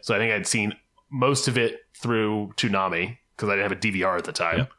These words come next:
Speaker 1: Um, and then got the D V D box set and watched the whole thing, and that included the movie as well.
Speaker 2: Oh, that's cool.
Speaker 1: And loved the crap out of that stuff.
Speaker 2: Yeah, yeah.
Speaker 1: Uh,
Speaker 2: I'm
Speaker 1: um,
Speaker 2: curious to check out some,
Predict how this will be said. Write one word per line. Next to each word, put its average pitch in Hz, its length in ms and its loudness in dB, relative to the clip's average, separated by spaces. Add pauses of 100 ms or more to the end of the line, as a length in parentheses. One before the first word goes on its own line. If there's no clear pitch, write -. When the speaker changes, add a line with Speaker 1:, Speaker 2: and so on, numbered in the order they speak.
(720)
Speaker 1:
Um, 90 500 0
and 104 160 0
then 92 280 0
got 104 200 0
the 98 80 -6
D 92 180 -4
V 92 100 -2
D 92 120 -6
box 85 280 -2
set 92 160 0
and 90 80 -6
watched 87 240 -2
the 87 60 -6
whole 85 160 -8
thing, 82 300 -4
and 101 160 -2
that 92 140 0
included 87 360 -8
the 85 100 -12
movie - 320 -10
as 160 120 -6
well. 302 200 4
Speaker 2:
Oh, - 20 2
that's 208 220 0
cool. 98 240 -4
Speaker 1:
And 82 180 -6
loved 139 880 0
the 113 180 0
crap 95 360 -2
out 85 120 0
of 80 60 -4
that 82 160 -2
stuff. - 200 -4
Speaker 2:
Yeah, 101 260 6 (160)
yeah. 110 300 4
Speaker 1:
Uh, 87 280 0
Speaker 2:
I'm 151 100 8 (260)
Speaker 1:
um, - 40 -8
Speaker 2:
curious 214 320 0
to 123 360 4 (520)
check 120 320 -2
out 104 400 2
some, 87 600 -4